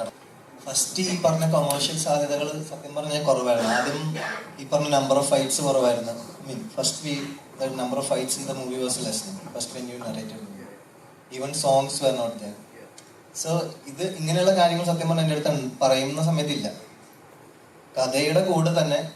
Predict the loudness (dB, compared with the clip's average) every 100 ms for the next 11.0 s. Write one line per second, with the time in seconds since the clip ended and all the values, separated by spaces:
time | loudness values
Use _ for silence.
0 | -14 -12 -10 -2 0 0 0 0 2 4
1 | 4 4 2 2 4 4 4 4 2 -2
2 | -6 -4 -4 -6 -10 -6 -4 -2 0 0
3 | 0 -2 -8 -16 -20 -20 -20 -20 -18 -14
4 | -10 -8 -10 -16 -20 -20 -18 -12 -4 -2
5 | -2 -2 0 2 6 6 6 2 0 -4
6 | -4 0 4 6 6 0 0 0 0 -4
7 | -4 -6 -6 -6 -4 0 0 -2 -2 -2
8 | -2 -8 -16 -20 -20 -20 -20 -20 -4 -2
9 | 0 0 0 0 0 0 2 4 4 0
10 | -4 -4 -2 0 0 -2 -4 -8 -10